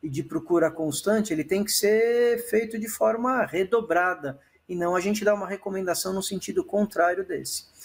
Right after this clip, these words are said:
Em tese, o sus deveria atender esses pacientes de forma integral, o acesso ao diagnóstico, aos exames e, em segundo momento, ao tratamento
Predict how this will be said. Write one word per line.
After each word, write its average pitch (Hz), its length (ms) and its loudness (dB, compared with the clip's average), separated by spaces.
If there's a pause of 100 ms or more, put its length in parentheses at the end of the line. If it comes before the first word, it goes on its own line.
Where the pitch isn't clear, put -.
(260)
Em 262 260 4
tese, 233 440 0
o 185 60 -2
sus - 600 0
deveria 202 480 2
atender 202 280 -2
esses - 200 -4
pacientes 196 420 -4
de 175 100 -10
forma 185 440 -2
integral, 175 760 0 (280)
o 175 100 -4
acesso 190 600 0
ao 180 140 0
diagnóstico, 175 1000 0
aos 165 200 -2
exames 170 880 0 (240)
e, 196 140 2
em 214 120 6
segundo 196 460 0
momento, 175 460 0
ao 175 140 4
tratamento 170 760 0